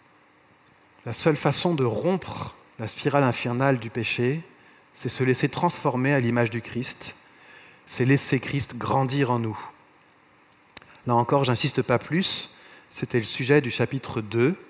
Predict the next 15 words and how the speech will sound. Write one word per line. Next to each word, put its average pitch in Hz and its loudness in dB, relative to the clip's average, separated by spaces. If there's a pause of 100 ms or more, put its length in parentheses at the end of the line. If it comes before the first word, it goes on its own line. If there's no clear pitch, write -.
(600)
de 113 -8
Philippiens, 123 -2 (760)
et 123 -2
on 123 2
arrive 139 2
maintenant 123 0
plus 156 -6
spécifiquement - -4
à 131 -4
notre 107 -6
chapitre 120 -8
du 107 -10
jour. 98 -12 (3000)
Le 113 -8
troisième 147 4